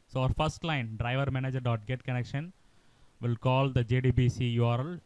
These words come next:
which is used to connect to the database. Make sure that Postgres U R L, J D B C U R L is correct. Then only you can able to connect. So next I can able to see, uh, database metadata. So database metadata object used to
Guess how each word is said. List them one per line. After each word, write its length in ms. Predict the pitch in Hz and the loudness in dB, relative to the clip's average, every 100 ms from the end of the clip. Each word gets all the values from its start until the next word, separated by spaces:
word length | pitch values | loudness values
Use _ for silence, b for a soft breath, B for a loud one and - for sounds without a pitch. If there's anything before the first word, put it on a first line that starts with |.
| - | -14
which 160 | 135 123 | -12 -8
is 120 | 117 | -6
used 220 | 117 123 - | -4 -4 -4
to 40 | |
connect 320 | 117 113 117 | -4 -6 -6
to 60 | - | -4
the 140 | 110 | -4
database. 560 | 107 117 127 127 156 - - | -4 -4 -4 -2 -6 -8 -14
Make 340 | 127 123 165 - | -8 -4 -4 -4
sure 320 | - 170 165 156 | -4 -2 0 -2
that 220 | 139 143 - _ - | -4 -4 -8 _ -4
Postgres 760 | 151 151 143 147 - - - - - - - _ | -2 -2 -2 -4 -6 -14 -20 -20 -20 -20 -20 _
U 240 | - 135 135 | -10 -2 0
R 160 | 131 | 2
L, 80 | 123 | 0
J 180 | 110 127 | -4 -4
D 100 | 131 | -4
B 140 | 131 | -4
C 140 | 127 131 | -4 -2
U 100 | 123 | -2
R 120 | 123 | -2
L 60 | 123 | -4
is 120 | 117 | -6
correct. 380 | 135 127 120 - - b b b b b _ _ _ - - - | -6 -6 -6 -12 -14 b b b b b _ _ _ -20 -20 -8
Then 160 | 123 139 | -4 -2
only 260 | 143 160 | -2 -2
you 60 | 147 | -4
can 200 | 131 120 | -4 -4
able 260 | 123 123 | -4 -4
to 80 | 117 | -6
connect. 300 | 117 117 147 _ | -6 -8 -10 _
So 220 | - - 127 | -14 -6 -6
next 260 | 151 - | -6 -6
I 240 | 180 147 135 | -6 -6 -8
can 240 | 131 127 127 | -8 -8 -6
able 260 | 131 135 | -6 -4
to 120 | 127 | -4
see, 340 | 120 131 131 123 | -6 -6 -8 -6
uh, 680 | 117 110 107 101 101 98 101 104 | -6 -4 -6 -6 -8 -10 -10 -6
database 500 | 127 139 135 131 - | -2 -2 0 -2 -2
metadata. 640 | 117 120 117 110 117 170 _ b b b b _ | -4 -4 -4 -4 -6 -8 _ b b b b _
So 240 | 131 123 | -6 -4
database 560 | 127 156 180 175 175 156 | -2 0 0 0 -2 -2
metadata 500 | 143 139 143 143 143 | -2 -2 -2 -2 -2
object 640 | 143 143 135 131 139 - | -2 0 -2 -4 -6 -6
used 340 | 131 131 143 | -4 -4 -2
to 120 | - | -2